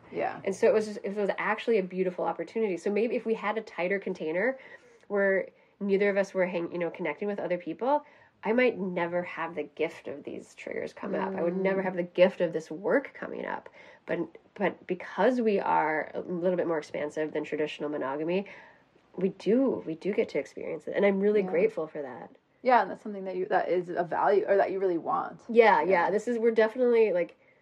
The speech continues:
Speaker 2: I think, yeah, healing and growth is really important to both of us. And
Speaker 1: Yeah.
Speaker 2: I've never, I've never allowed, I've been so protected and guarded for so long. I didn't even realize it until I was in,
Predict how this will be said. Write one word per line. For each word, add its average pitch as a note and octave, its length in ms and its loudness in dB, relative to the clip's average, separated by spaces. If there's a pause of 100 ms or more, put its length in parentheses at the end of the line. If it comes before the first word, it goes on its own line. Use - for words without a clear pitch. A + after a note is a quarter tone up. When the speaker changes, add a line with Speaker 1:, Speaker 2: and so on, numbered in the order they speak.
(180)
Speaker 2:
I G3 40 -14
think, G3 200 -6 (360)
yeah, F#3+ 280 -8
healing F#3+ 420 0
and E3+ 100 -2
growth F3 320 -2
is F3+ 140 -6
really F3 300 0
important F3 460 -4
to - 60 -8
both D#3+ 280 -4
of - 100 -8
us. - 240 -10
And F3 140 -4
Speaker 1:
Yeah. E3+ 320 -12
Speaker 2:
I've A3 100 6
never, A3 800 2 (1800)
I've G3+ 120 0
never G#3+ 300 4
allowed, F3+ 580 0
I've G3+ 140 2
been A3 160 0
so F#3 640 -2
protected F#3 500 -10
and E3 80 -6
guarded E3 320 -4
for E3 60 -8
so E3+ 200 -6
long. E3 220 -4
I E3 60 -2
didn't G3 160 0
even D#3+ 240 -2
realize D#3 400 0
it D#3 120 0
until E3 280 -4
I C3+ 120 -4
was C3+ 120 -12
in, D#3 260 -8